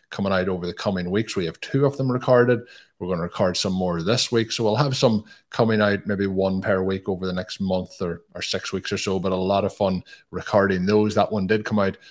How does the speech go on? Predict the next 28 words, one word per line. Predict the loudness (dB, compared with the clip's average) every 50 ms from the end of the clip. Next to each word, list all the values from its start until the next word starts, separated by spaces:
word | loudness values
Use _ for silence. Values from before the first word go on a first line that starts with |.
| -20 _ _ _
on | -2 0 0 2 2
Monday, | 2 2 0 2 0 -2
so | -2 -2 -6
check | -6 -4 -2 0 0 -2 0
that | -2 -2 -2
out. | -2 -4 -6 -6
But | -8 -8 -6
Sean, | -2 0 0 0 0 -2 -4 _ _ -20 _ _ _ _ _ -16
it | -12 -6
has | -2 -2 -2 -2
been | -2 -2 -2 -4 -6 -10
a | -16
fun | -16 -16 -12 -2 2 2 2 2 0 -2
couple | -2 -4 -4 -2 -2
of | -2 -2
weeks | -2 -4 -4 -4
here | -2 -2 -2 -2
as | -2 -4 -2
we | -4 -2 -2 -2 -4 -6 -8 _ _ _ _
get | 0 2 4 4
into | 4 2 2 0 0
the | 0 0 0 0 0 -2 -6 -12 _ 0
overdrive | 2 4 6 6 4 4 6 4 4 4 2
here | 2 2 0 0
for | -2
the | -6 -10
content | -4 -2 -2 -2 -2 -2 -2 -4 -4 -4
game. | -4 -2 -2 -2 -2 -4 -8